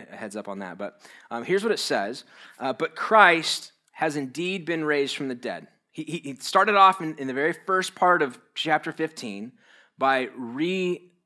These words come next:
uh, living out the dogma that they, the handed out teachings and, and, and doctrine, uh, that the church had kind of been a part of when he said, "Listen, when we get together, listen, who, what's the central thing that binds us?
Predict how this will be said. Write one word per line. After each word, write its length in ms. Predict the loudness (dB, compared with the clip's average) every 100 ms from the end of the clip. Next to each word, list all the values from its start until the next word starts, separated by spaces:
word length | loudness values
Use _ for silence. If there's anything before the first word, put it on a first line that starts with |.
| -10
uh, 280 | -6 -6 -8 -12
living 600 | -8 -4 -4 -4 -4 -6 -2
out 400 | 0 0 0 -8 -10
the 120 | -8
dogma 640 | -2 0 2 0 -4 -6
that 200 | -6 -8
they, 280 | -8 -6 -6
the 100 | -8
handed 380 | -10 -8 -6 -2
out 280 | -2 -2 -6
teachings 520 | -10 -8 -6 -6 -6
and, 160 | -8 -8
and, 240 | -10 -10 -12
and 240 | -14 -14 -18 -8
doctrine, 640 | -2 -2 -2 -6 -6 -8 -12 -20 -10
uh, 140 | -8
that 180 | -8 -12
the 60 | -10
church 380 | -2 -2 -2
had 100 | -6
kind 180 | -8 -10
of 80 | -8
been 140 | -6 -6
a 40 |
part 320 | 0 0 0
of 220 | -4 -6 -12
when 200 | -12 -10
he 140 | -10
said, 160 | -10 -10
"Listen, 480 | -6 -6 -4 -6
when 140 | -6 -6
we 80 | -6
get 140 | -6
together, 340 | -6 -4 -4 -4
listen, 400 | -6 -8 -8 -10
who, 80 | -8
what's 320 | -6 -8 -8
the 100 | -8
central 400 | -2 0 0 -2
thing 200 | -2 -4
that 80 | -2
binds 340 | 0 0 0
us? 260 | -4 -10